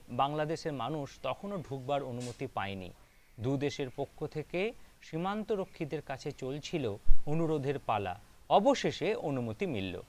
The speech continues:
দুই বাংলার মানুষদের আবেগের কাছে একাকার হয়ে গেল আইনি বাধা নিষেধের জটিলতা।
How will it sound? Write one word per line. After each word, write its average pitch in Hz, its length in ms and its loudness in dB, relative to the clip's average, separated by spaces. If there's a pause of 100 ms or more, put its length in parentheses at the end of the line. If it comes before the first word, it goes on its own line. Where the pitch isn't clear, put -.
(300)
দুই 147 280 4
বাংলার 139 480 4
মানুষদের 135 580 -2 (100)
আবেগের 180 460 0
কাছে 147 540 -4 (300)
একাকার 175 640 4
হয়ে 170 260 0
গেল 113 340 -2 (280)
আইনি 151 380 0
বাধা 127 360 0
নিষেধের 127 500 -6
জটিলতা। 101 600 -8